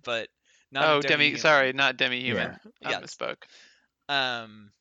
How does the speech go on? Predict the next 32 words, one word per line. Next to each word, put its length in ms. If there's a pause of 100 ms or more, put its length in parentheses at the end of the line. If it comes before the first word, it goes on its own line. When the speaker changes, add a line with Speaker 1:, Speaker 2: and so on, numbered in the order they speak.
(800)
Speaker 3:
So 260
with 140
that 180
in 80
mind, 240
what 140
is 160
the 160
tech 320
level? 240
You 100
brought 300
that 120
up 200
as 120
like, 240
"Ah, 180
hey, 360
ask 300
me 80
about 240
this." 200
Speaker 1:
Oh, 340
yeah. 420
Oh, 360
Speaker 3:
How, 140
Speaker 1:
you 80
Speaker 3:
how 160
medieval 420
were 200
we 100
talking? 500